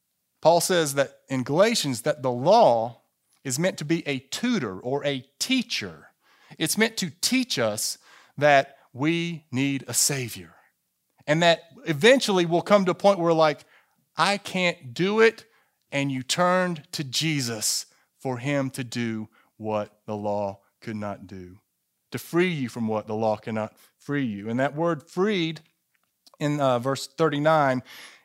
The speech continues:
is also translated as justified, which means to declare innocent. So you could read it, "And by him everyone who believes is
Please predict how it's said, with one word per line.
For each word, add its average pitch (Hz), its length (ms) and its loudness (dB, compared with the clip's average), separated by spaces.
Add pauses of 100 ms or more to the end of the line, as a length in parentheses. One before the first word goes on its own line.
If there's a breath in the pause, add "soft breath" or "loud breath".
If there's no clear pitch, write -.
is 131 120 0
also 175 420 4
translated 147 600 -2
as 131 340 0
justified, 107 1080 -4 (500 soft breath)
which 139 220 -6
means 156 320 -2
to 160 260 -4
declare 156 880 -6 (380 soft breath)
innocent. - 680 -4 (560)
So - 140 0
you 165 160 0
could 190 140 -4
read 180 240 2
it, 151 100 -4
"And 143 180 0
by 196 220 6
him 170 240 0
everyone 170 420 0
who 156 120 -2
believes 147 540 -2
is 147 360 -2